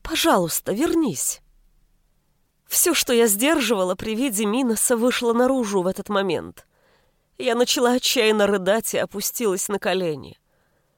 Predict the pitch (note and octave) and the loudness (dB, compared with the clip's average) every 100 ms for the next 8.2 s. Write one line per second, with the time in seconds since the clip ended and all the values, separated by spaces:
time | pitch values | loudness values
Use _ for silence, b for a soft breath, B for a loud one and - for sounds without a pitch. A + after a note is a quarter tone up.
0 | _ _ _ - D4+ C#4+ - A#3+ A#3 A3 | _ _ _ -2 2 2 2 2 4 4
1 | B3 A#3 A#3 A#3 A3+ F#3+ F#3+ F#3 F3 - | 2 2 2 0 0 0 0 0 0 -2
2 | - C4 B3 A#3+ B3+ A3+ F#3 F3+ D3+ F#3+ | -2 0 2 2 2 2 2 0 -2 -2
3 | - - A3+ F3+ B2+ - - _ _ _ | -4 -2 0 -2 -4 -10 -12 _ _ _
4 | _ _ _ _ _ _ _ _ _ _ | _ _ _ _ _ _ _ _ _ _
5 | _ - - - F#3 E3+ F#3 E3+ C#3+ A#2 | _ -2 0 2 4 4 4 4 0 -4
6 | _ _ _ _ _ _ _ _ G#3 A3 | _ _ _ _ _ _ _ _ 0 0
7 | F#3 G#3 G3+ F3+ - G3+ D#3+ F#3 F#3+ - | 2 2 2 0 -2 -4 -2 0 -2 -4
8 | C#3 | -12